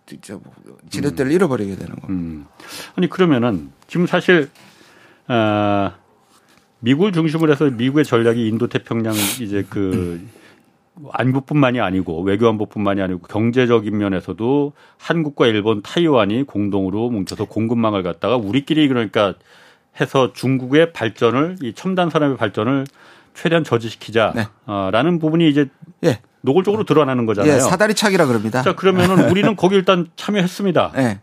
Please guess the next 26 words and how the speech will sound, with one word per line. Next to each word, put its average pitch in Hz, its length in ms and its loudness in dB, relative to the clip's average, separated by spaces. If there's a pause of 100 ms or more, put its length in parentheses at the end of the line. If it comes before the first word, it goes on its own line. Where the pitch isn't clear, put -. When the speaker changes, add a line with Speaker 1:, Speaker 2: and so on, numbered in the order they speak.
(120)
Speaker 2:
참여했습니다. 139 720 0
그, 127 180 0 (300)
그 135 100 -4
노골적인 175 440 4
발언도 143 340 2
우리도 135 320 4
많이 110 220 0
했고 117 360 -2
중국에 117 340 -2
Speaker 1:
예. - 20 -2
Speaker 2:
대해서 101 640 -4 (400)
이제 117 100 0
중국하고 147 360 2
안 110 120 2
놀겠다. 107 640 0 (920)
그럼 196 220 -2
미국과 220 380 2
일본도 180 1040 4 (840)
그러느냐? 139 760 2
이게 156 200 2
약간 185 300 0
좀 175 160 4
애매해요. 107 720 2
Speaker 1:
예. 120 180 -2
Speaker 2:
보면은 147 380 4
미국은 185 760 0